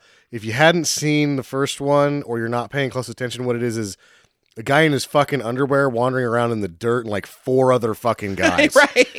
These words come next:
Speaker 1: 'Cause they want this, like, they have to carry out this grand fantasy, but they just didn't have any of it. So you got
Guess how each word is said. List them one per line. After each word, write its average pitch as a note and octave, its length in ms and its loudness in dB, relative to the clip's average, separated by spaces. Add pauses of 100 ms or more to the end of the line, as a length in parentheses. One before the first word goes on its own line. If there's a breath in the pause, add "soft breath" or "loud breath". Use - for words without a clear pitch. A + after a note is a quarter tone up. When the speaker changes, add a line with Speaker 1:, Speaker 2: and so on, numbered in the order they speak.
(240)
Speaker 1:
'Cause C#3+ 180 -2
they D#3+ 140 4
want F3+ 340 6
this, E3+ 220 0
like, D3 320 0
they C3 160 -4
have D3+ 160 2
to B2+ 80 -8
carry E3+ 320 4
out D#3+ 120 6
this C#3 180 2
grand D3 340 2
fantasy, D#3+ 440 2
but A#2 180 -4
they B2+ 80 -2
just G#2+ 280 -8
didn't B2 340 -2
have A2+ 360 -2 (100)
any F3 320 2
of B2+ 140 4
it. B2+ 120 -2
So C3 120 -6
you C3 100 -4
got B2 320 2